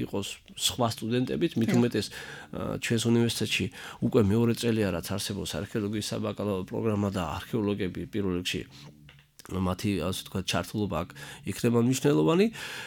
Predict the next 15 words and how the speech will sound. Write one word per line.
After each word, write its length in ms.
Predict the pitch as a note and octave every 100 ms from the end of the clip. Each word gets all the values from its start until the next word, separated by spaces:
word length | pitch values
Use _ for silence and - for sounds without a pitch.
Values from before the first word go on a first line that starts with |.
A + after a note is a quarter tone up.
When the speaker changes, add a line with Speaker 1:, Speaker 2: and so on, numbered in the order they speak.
| -
Speaker 1:
რას 460 | - G2+ G2+ A#2+ F3+
მისცემს 460 | G3 F#3 - F#3 -
ახლა, 280 | F3 F3 F3
ა, 300 | E3 - C#3 C3 B2+ B2 B2+ - G1+ -
ა, 160 | - G#2+ - G1+
ესე 240 | - C3+
იგი, 140 | C3 B2
მ, 640 | - F2 - - - -
სტუდენტების 680 | - C#3+ B2 B2+ - C3 B2+
ჩართულობა 600 | - A2+ - B2+ A#2+ G#2+
ჩვენ 320 | - - A2+ A2
პროექტს 360 | A2+ A2 G2+
და 80 | G2
ზოგადად, 440 | G2 G2+ G#2 G2+
ა, 140 | D#2